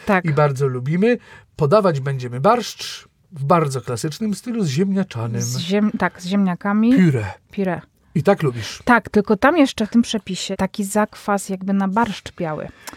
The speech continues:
Speaker 2: Tak jest.
Speaker 1: No.
Speaker 2: Zakwas jest, ale jest niekonieczny.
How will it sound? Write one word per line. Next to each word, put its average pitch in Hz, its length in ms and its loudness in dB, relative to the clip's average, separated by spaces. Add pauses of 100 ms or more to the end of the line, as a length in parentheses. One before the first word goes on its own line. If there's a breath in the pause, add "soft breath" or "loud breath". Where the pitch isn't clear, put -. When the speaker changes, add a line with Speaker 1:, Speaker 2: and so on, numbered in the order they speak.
(260 loud breath)
Speaker 2:
Tak 120 200 -6
jest. 180 560 2
Speaker 1:
No. 185 60 4
Speaker 2:
Zakwas 175 420 2
jest, 147 180 -6
ale 170 180 0
jest 156 320 -4
niekonieczny. 147 760 -2